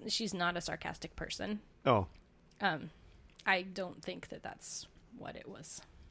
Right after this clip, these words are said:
Speaker 1: what she was trying to convey at all.
Speaker 2: What was she saying?
Speaker 1: Um, I, so sh-, she's my, uh, coworker, and I, I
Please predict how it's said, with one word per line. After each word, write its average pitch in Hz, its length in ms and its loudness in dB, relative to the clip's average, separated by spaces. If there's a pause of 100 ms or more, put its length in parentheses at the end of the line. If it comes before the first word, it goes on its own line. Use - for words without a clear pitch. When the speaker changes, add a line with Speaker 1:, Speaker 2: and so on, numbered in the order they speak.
(280)
Speaker 1:
what 208 220 -6
she - 120 -2
was 185 120 -8
trying 190 220 -4
to 170 60 -10
convey 196 400 -6 (640)
at 208 120 -2
all. 208 220 -4 (680)
Speaker 2:
What 127 140 6
was 110 120 2
she 120 140 2
saying? 139 320 2 (320)
Speaker 1:
Um, 214 360 2
I, 208 300 8
so 220 200 10
sh-, 214 100 8 (100)
she's 220 340 4
my, 190 420 8 (220)
uh, 180 300 4
coworker, 180 500 4
and 185 220 0
I, 180 200 0 (140)
I 180 280 4